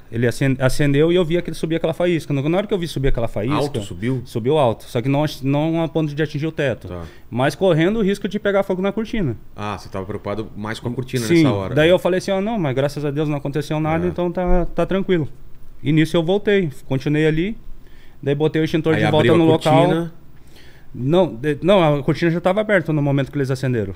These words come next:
Speaker 2: E
Speaker 1: Foi
Speaker 2: mesmo
Speaker 1: na hora
Speaker 2: assim
Speaker 1: que eles en-, não, foi na hora que eles entraram.
Speaker 2: Ah,
Speaker 1: Na hora que
Speaker 2: tá.
Speaker 1: eles entraram pra fazer o show, eles já acenderam esse,
Speaker 2: Entendi.
Speaker 1: esses fogos. Aí beleza, daí eu botei o extintor no local de novo, tranquilo. Não, não imaginava que eles iam
Speaker 2: Ah,
Speaker 1: colocar
Speaker 2: tem, tem a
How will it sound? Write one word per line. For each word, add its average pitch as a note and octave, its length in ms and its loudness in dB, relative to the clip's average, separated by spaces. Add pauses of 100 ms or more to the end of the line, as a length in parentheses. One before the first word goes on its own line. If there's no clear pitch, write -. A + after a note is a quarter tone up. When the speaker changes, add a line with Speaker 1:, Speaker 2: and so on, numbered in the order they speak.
Speaker 2:
E A#2 120 -2
Speaker 1:
Foi G#2 100 2
Speaker 2:
mesmo C#3+ 40 6
Speaker 1:
na C#3+ 100 6
hora D3 100 6
Speaker 2:
assim E3+ 160 4
Speaker 1:
que E3+ 80 4
eles F3+ 180 4
en-, D#3 40 -2
não, D#3+ 100 2
foi E3+ 140 0
na E3 80 2
hora E3 120 2
que F#3 80 -4
eles F3+ 140 -2
entraram. G#3 400 0
Speaker 2:
Ah, A2 40 -4
Speaker 1:
Na A2 120 -2
hora C3+ 100 0
que C#3+ 40 2
Speaker 2:
tá. D3 80 4
Speaker 1:
eles D3+ 100 4
entraram D#3 220 4
pra E3 80 2
fazer D#3+ 180 0
o D#3+ 60 2
show, D#3+ 200 0
eles E3 160 0
já D#3 280 0
acenderam D#3+ 420 4
esse, G3+ 180 2
Speaker 2:
Entendi. E3+ 260 6
Speaker 1:
esses D#3 200 0
fogos. C3+ 400 0 (920)
Aí F3+ 120 2
beleza, A3+ 400 2
daí D#3 80 6
eu D3+ 40 4
botei D3+ 240 2
o - 20 4
extintor D#3 280 2
no D#3+ 80 4
local D#3 320 2
de D#3+ 80 0
novo, E3 260 2 (460)
tranquilo. D3+ 480 -2 (560)
Não, C3+ 180 0
não E3 220 4
imaginava E3+ 480 2
que D3+ 100 -4
eles C#3+ 140 6
iam C#3+ 140 0
Speaker 2:
Ah, - 20 -4
Speaker 1:
colocar C#3 460 4
Speaker 2:
tem, A#2+ 80 0
tem C#3 240 -2
a A#2+ 560 -4